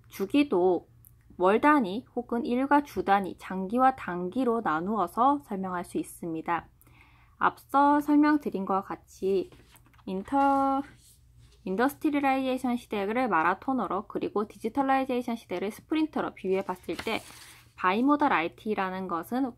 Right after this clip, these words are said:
이런 완전히 다른 두 가지 사고가 모두 필수적인 병행되는 형태라고 보시면 됩니다. 이런 바이모달 아이티에서 실무적인 이야기를 써주실 때 꼭 들어가야 되는 용어는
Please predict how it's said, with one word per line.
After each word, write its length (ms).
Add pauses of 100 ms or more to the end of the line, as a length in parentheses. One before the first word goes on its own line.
(240)
이런 220
완전히 440
다른 400
두 200
가지 280
사고가 560
모두 520
필수적인 1040
병행되는 920 (280)
형태라고 760
보시면 460
됩니다. 500 (1400)
이런 260
바이모달 560
아이티에서 640
실무적인 720
이야기를 400
써주실 720
때 280
꼭 220
들어가야 480
되는 280
용어는 540